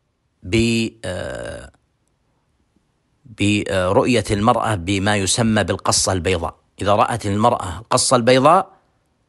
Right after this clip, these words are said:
فهذا علامة من علامات الطهر من الحيض. القصة البيضاء م-، سائل، مقصود بها سائل أبيض يخرج من المرأة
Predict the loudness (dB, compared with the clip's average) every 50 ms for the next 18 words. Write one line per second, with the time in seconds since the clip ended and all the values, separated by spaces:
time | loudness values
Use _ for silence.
0 | _ _ _ _ _ _ _ _ _ _ _ _ _ _ _ _ _ _ -4 0
1 | 0 2 4 4 4 4 2 0 -2 0 0 0 0 0 0 0 0 0 0 0
2 | 0 0 2 2 2 2 4 4 4 4 2 -2 -10 -18 -18 -20 _ _ _ _
3 | _ _ _ _ -8 -8 -8 _ -4 -2 -2 0 -2 -2 -2 -4 -4 -4 -4 -4
4 | -4 -6 -6 -6 -10 _ -12 -6 -4 -2 0 2 2 2 4 2 2 4 4 2
5 | 2 0 -6 -8 -12 -12 -14 -16 -16 -18 _ -20 -20 -20 _ -6 -2 2 4 4
6 | 4 4 0 -4 -8 -8 -8 -12 _ _ _ _ _ _ _ _ _ _ _ _
7 | _ _ -8 -4 -2 -2 0 0 0 0 2 2 2 2 2 0 -4 -6 -4 -4
8 | -4 -4 -4 -10 -10 -10 -16 _ _ _ _ _ _ _ _ _ _ _ _ _
9 | _ _ _ _ _ _ _ _ _ _ -4 -4 -4 -2 -2 -6 -6 -4 -4 -4
10 | -2 -2 0 0 -2 -2 -4 -8 -8